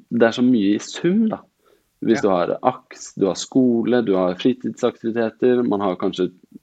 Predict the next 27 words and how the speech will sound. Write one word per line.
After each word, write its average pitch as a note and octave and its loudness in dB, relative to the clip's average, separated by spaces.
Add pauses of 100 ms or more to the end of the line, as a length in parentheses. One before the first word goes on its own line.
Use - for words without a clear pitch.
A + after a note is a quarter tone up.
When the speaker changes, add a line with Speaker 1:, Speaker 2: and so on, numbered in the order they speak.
Speaker 1:
en F#2 2
eller F#2 -2
to F#2 0
eller F2+ -2
tre F2+ -2
eller E2+ -4
fire F2 0
fritidsaktiviteter, E2 -6
og - -10
all G2 4
den F#2 0
kommunikasjonen F#2 -4
skal F2+ -2
gå F2+ -2
til G#2+ -4
mor, F3+ 2 (400)
Speaker 2:
Ja. A#2+ -8
Speaker 1:
så - 0
er G2 2
det F2 4
en F2 0
kjempejobb C3 0
å B2+ -4
skulle C#3 -2
ko-, B2+ -4
koordinere B2+ 0
det. D#2 -4